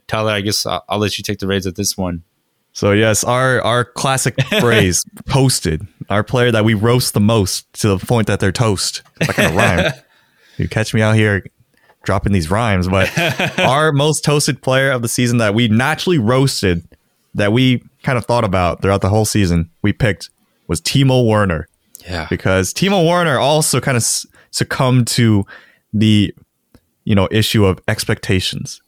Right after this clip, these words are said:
Speaker 2: He
Speaker 1: Mm-hmm.
Speaker 2: came in as being one of the highest rated, you know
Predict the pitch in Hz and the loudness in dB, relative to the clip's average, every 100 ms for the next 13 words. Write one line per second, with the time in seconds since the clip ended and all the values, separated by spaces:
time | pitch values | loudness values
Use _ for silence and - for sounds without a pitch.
0 | - - 110 120 156 151 147 135 117 101 | -6 0 2 4 2 2 2 2 0 -2
1 | - - _ 120 120 117 107 107 117 101 | -8 -16 _ 0 4 4 2 2 2 0
2 | 82 - - 110 110 - 104 104 101 98 | -2 -10 -4 -2 0 0 0 2 4 2
3 | 92 - - _ - 92 85 82 | 0 -14 -20 _ -6 -2 0 -2